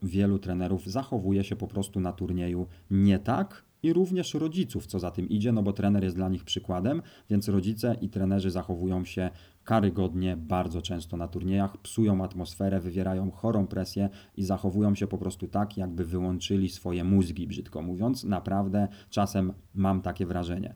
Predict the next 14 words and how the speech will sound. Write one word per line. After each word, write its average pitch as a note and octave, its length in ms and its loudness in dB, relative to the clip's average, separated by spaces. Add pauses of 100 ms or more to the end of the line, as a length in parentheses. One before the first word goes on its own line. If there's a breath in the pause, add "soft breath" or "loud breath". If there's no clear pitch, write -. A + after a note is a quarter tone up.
(320 loud breath)
Więc F#2 180 0
dzisiaj A2+ 400 0
chciałbym G#2+ 380 2
Ci - 100 -6
powiedzieć F2+ 380 -4
o G#2+ 140 0
tym, A2 240 2 (320 loud breath)
jak G#2 460 2
temu F#2 380 -2
zapobiegać, G2+ 840 0 (220 soft breath)
jakie G2 360 2
są F2 180 -4
nasze F2 300 -6
cele, A2+ 520 2